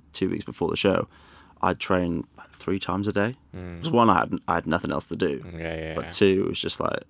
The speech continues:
Speaker 1: I wanna look as good as I can.
Speaker 2: Yeah, yeah.
Speaker 1: And then, yeah, I think just lifestyle got in the way. As soon as the show came out, everything became so busy. I was in the studio a lot.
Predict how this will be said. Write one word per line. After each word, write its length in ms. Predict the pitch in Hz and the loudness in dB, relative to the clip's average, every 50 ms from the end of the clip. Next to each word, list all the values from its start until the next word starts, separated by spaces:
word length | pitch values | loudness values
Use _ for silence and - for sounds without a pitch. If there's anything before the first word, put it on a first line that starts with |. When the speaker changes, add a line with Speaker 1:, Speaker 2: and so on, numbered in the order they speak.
| _ _ - - | _ _ -10 -8
Speaker 1:
I 80 | 78 | -4
wanna 220 | 87 85 82 80 78 | -2 -2 -2 -2 -2
look 160 | 82 - - | -4 -4 -6
as 100 | - - | -8 -10
good 240 | - - 104 90 - | -6 -2 -2 -2 -2
as 80 | - - | -2 -6
I 80 | - | -6
can. 440 | - - - 110 82 78 - - - - | -4 0 0 0 0 0 -4 -8 -8 -8
Speaker 2:
Yeah, 240 | 92 90 85 78 76 | -6 -2 -2 -2 -2
yeah. 200 | 76 76 76 - - 110 104 | -2 -4 -6 -8 -10 -8 -4
Speaker 1:
And 160 | - 92 92 | 0 0 2
then, 420 | 92 92 92 95 95 95 92 90 - - _ - | 2 2 2 2 2 2 2 0 0 -4 _ 0
yeah, 180 | 101 101 110 | 2 4 4
I 60 | 123 | 4
think 160 | 117 - - - | 2 0 -6 -6
just 180 | 98 - - | -6 -8 -4
lifestyle 540 | - 90 92 104 110 - - - - 87 90 | 0 4 4 4 4 4 0 -2 0 0 0
got 160 | - - - | 0 0 0
in 60 | - | 0
the 60 | 85 82 | 2 2
way. 220 | 85 87 101 101 | 4 4 4 4
As 80 | 92 - | 4 2
soon 160 | - 104 98 | 0 0 0
as 60 | 92 | 0
the 60 | 90 | 2
show 200 | - - 95 98 | 2 4 4 4
came 160 | 90 - 92 | 4 4 2
out, 100 | 87 87 | 2 2
everything 260 | 67 - - - 95 90 | 0 0 -2 0 -2 0
became 260 | - - 87 85 85 | 0 0 -2 -2 0
so 100 | - - | -2 -2
busy. 540 | - - 101 101 95 95 98 95 92 92 90 | 2 4 4 6 6 6 6 6 4 4 2
I 20 | |
was 100 | 87 90 | 0 -2
in 60 | 101 - | -2 -2
the 60 | - | -4
studio 480 | - - - 107 107 104 107 101 101 | -2 2 4 4 6 8 8 8 8
a 40 | 101 | 8
lot. 340 | 101 98 98 98 - - - | 6 6 6 4 4 0 -2